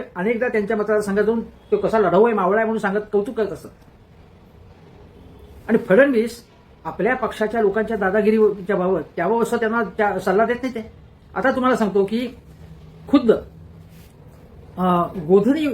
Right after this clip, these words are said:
हा जो मतदारसंघ, मतदान, अ, मतदारसंघ आहे गोधनी, त्या ठिकाणी महिला, एका महिलेने निवडणूक अधिकाऱ्याला सांगितलं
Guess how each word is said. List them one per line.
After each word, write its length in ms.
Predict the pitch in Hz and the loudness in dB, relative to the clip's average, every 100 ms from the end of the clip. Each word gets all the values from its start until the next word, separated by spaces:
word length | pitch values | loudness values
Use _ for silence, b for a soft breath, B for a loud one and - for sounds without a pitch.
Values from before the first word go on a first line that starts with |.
| - - 202 185 | -6 -10 -6 0
हा 100 | 220 | 0
जो 60 | |
मतदारसंघ, 480 | 196 202 202 202 180 | 2 2 0 0 -2
मतदान, 480 | 175 180 196 202 196 | -2 -2 0 0 0
अ, 180 | 175 190 | -6 -4
मतदारसंघ 680 | 180 175 175 196 190 185 | -4 -4 -4 -2 -2 -2
आहे 100 | 156 | -2
गोधनी, 300 | 156 175 208 135 - b b b b - | 2 4 4 2 -8 b b b b -6
त्या 140 | 214 269 | -2 0
ठिकाणी 500 | 226 196 165 202 - - _ _ _ _ _ - - - - - | 0 0 0 -4 -12 -20 _ _ _ _ _ -20 -20 -20 -20 -12
महिला, 360 | 151 170 226 233 | 2 4 6 4
एका 220 | 180 233 | 2 0
महिलेने 540 | 196 190 254 185 233 - - _ - - - _ _ _ - - - - - | 2 4 2 0 -4 -10 -20 _ -20 -20 -20 _ _ _ -20 -20 -20 -20 -8
निवडणूक 400 | 190 180 247 269 | 0 6 6 4
अधिकाऱ्याला 500 | 196 180 208 226 233 | 0 0 2 2 0
सांगितलं 460 | 214 180 208 196 | -2 -2 0 0